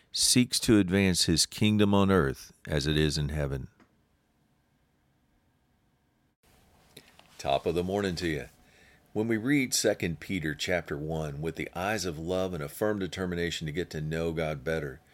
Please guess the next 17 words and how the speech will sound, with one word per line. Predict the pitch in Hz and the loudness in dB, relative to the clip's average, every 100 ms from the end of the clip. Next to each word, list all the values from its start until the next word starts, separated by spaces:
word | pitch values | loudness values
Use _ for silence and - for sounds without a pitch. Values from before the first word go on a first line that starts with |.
| - - _ - | -20 -20 _ -4
we | 110 | 0
learn | 127 127 | 2 0
that | 92 76 - | -2 -4 -2
thanks | 101 104 | -2 -2
to | - | -6
God's | 76 90 92 82 | -4 0 0 -2
power, | - 95 90 76 | -6 -4 -2 -2
we | 76 87 | -4 -2
have | 92 80 - | -2 -2 -2
all | 110 131 | -2 -2
things | - 120 101 | -4 -4 -4
necessary | 87 110 101 87 90 78 78 | -2 -2 0 -2 0 0 -2
for | - 82 | -2 0
a | |
life | 78 82 85 80 | 0 0 -2 -4
of | 71 | -4
godliness. | 85 85 80 64 57 - | 0 0 -2 -8 -12 -12